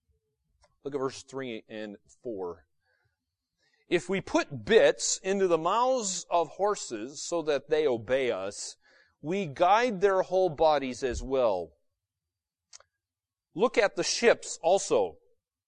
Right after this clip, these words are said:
Though they are so large and are driven by strong winds, they are guided by a very small rudder wherever the will of the pilot directs." Notice the last word,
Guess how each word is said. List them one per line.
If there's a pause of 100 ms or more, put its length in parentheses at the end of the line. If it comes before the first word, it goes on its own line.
(120)
Though
they
are
so
large
and
are
driven
by
strong
winds,
they
are
guided
by
a
very
small
rudder (300)
wherever
the
will
of
the
pilot
directs." (1080)
Notice
the
last
word,